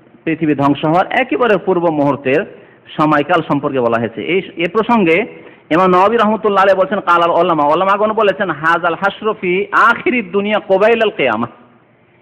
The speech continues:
এই যে সমবেতকরণ হবে এটি হচ্ছে কিয়ামতের পূর্ব মুহূর্তে আর দুনিয়ার শেষ দিনে, একবারে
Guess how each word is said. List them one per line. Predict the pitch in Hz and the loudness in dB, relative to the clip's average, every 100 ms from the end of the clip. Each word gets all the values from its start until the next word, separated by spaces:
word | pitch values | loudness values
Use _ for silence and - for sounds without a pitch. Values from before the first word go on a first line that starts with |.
| _ - | _ -2
এই | 202 | 0
যে | 226 220 | 0 0
সমবেতকরণ | 190 202 208 208 226 180 220 | 2 2 0 -2 0 2 2
হবে | 196 190 156 156 220 | 0 0 2 0 0
এটি | 202 202 208 | -2 -4 -2
হচ্ছে | 190 - 196 233 | -2 -4 -2 -2
কিয়ামতের | 285 - 294 294 285 285 262 | -4 -4 -2 0 0 0 0
পূর্ব | 220 208 220 214 | 0 -2 -2 0
মুহূর্তে | 247 233 240 233 254 285 339 - - - - | 2 2 2 0 0 2 2 -4 -20 -20 -4
আর | 160 180 | 0 0
দুনিয়ার | 170 208 233 240 240 247 | 0 0 0 2 2 2
শেষ | 233 - 311 214 | 0 0 0 0
দিনে, | 151 139 | 0 0
একবারে | 110 104 101 101 | 0 -2 -6 -10